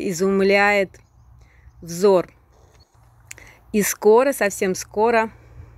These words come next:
будет набор цвета. Э, почему снимаю сегодня сад? Потому что, выходя ежедневно, я не знаю, за что хвататься и что, на чем остановить свой взор сейчас.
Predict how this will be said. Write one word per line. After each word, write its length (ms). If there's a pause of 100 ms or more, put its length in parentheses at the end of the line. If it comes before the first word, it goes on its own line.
(140)
будет 580
набор 440
цвета. 680 (1120)
Э, 340 (300)
почему 380
снимаю 500
сегодня 440
сад? 440 (580)
Потому 400
что, 180
выходя 460
ежедневно, 880 (320)
я 320
не 160
знаю, 480
за 140
что 200
хвататься 720
и 220
что, 420
на 140
чем 180
остановить 540
свой 240
взор 260
сейчас. 560